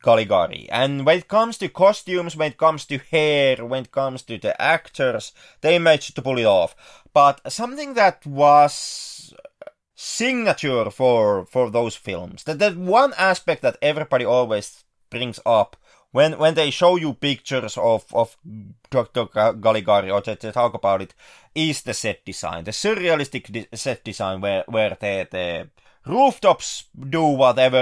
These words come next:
and the trees are all wonky, et cetera, et cetera, et cetera. And that's the one area, that's the one aspect where this one falls short. The story itself, it, it uses a real-life castle,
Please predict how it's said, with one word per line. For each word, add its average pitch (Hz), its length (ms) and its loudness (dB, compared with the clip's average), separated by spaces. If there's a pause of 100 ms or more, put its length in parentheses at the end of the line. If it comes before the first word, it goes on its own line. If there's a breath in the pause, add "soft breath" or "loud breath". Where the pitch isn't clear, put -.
and 123 220 -2
the 120 140 0
trees 180 420 -4
are 139 180 6
all 131 300 4
wonky, 117 640 -2
et 120 120 -6
cetera, 120 240 -2
et 104 80 -4
cetera, 90 220 -8
et 85 120 -8
cetera. - 300 -12 (380 soft breath)
And 143 320 -2 (380)
that's 170 460 0
the 214 120 2
one 175 720 0
area, 113 440 -4
that's 117 260 -4
the - 100 -8
one 175 320 -4
aspect 131 640 -4
where 104 500 -2
this 117 280 -8
one 113 180 -4
falls 107 420 -2
short. 101 680 -2 (340)
The 143 120 -4
story 254 400 4
itself, 175 440 2
it, 160 180 -8
it - 200 -10
uses 202 480 -8
a 143 100 -2
real-life 131 720 2
castle, 160 640 -2